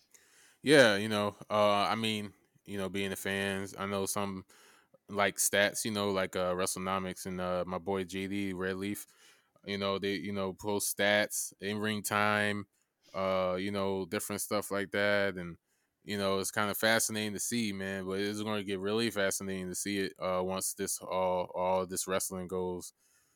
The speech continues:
on and stuff like that. But, I mean, it's, it's, it's a, it's a interesting time in, uh, pro wrestling right now. It's really interesting,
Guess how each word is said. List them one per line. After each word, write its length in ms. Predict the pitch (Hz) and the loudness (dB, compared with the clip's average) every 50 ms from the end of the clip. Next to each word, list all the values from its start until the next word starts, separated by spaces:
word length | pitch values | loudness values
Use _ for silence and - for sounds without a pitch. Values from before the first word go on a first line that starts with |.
| _ _ _ _ _ - | _ _ _ _ _ -4
on 440 | 98 107 110 107 98 90 85 78 - - _ _ _ - | 0 2 2 2 2 0 -4 -8 -12 -20 _ _ _ -8
and 280 | 90 90 90 87 82 - | -6 -4 -4 -4 -4 -6
stuff 340 | - - 98 90 - - | -4 -2 -2 -2 -2 -2
like 140 | 87 87 85 87 | -6 -6 -4 -2
that. 300 | 90 87 85 - 85 87 | -2 -2 -2 -4 -4 -2
But, 140 | 101 113 120 117 | 0 0 0 0
I 40 | |
mean, 280 | 156 170 170 156 147 139 | 0 0 0 0 0 -2
it's, 260 | 95 107 113 - - - | -2 -2 -2 -4 -4 -4
it's, 360 | 117 120 - - - - _ - | -4 -4 -2 -4 -4 -6 _ -8
it's 240 | 113 - - - | -6 -4 -4 -2
a, 380 | 117 104 101 98 95 92 90 - _ _ _ _ - | 0 0 0 0 -2 -4 -6 -10 _ _ _ _ -8
it's 160 | - - - | -6 -4 -2
a 280 | 120 110 101 92 - - | 0 0 0 0 -2 -2
interesting 520 | 127 160 - - 156 - - - 147 139 | -4 -4 -4 -4 -4 -4 -4 -4 -6 -6
time 540 | 127 143 147 143 139 120 101 87 85 85 87 _ _ _ _ _ _ _ _ _ _ _ _ _ _ _ _ _ - | -4 -2 -2 -2 -2 -2 -4 -6 -6 -10 -18 _ _ _ _ _ _ _ _ _ _ _ _ _ _ _ _ _ -6
in, 240 | 101 98 98 95 95 | -4 -4 -2 -2 -2
uh, 320 | 92 92 90 90 90 87 82 | 0 0 0 0 -2 -4 -6
pro 180 | - - 98 95 | -6 -4 -4 -2
wrestling 420 | 95 92 90 - - - 90 87 | 0 -2 -2 -2 -4 -8 -8 -6
right 180 | 87 85 85 85 | -6 -6 -8 -8
now. 200 | 82 82 80 87 | -10 -10 -10 -10
It's 140 | 90 - - | -10 -12 -12
really 560 | - 90 87 87 92 104 107 104 104 104 104 76 | -12 -12 -8 -4 -2 0 0 0 -2 -2 -4 -4
interesting, 760 | 65 92 90 - - - - - - - 76 65 67 76 - | -6 -8 -10 -10 -12 -12 -12 -12 -10 -10 -14 -14 -14 -18 -20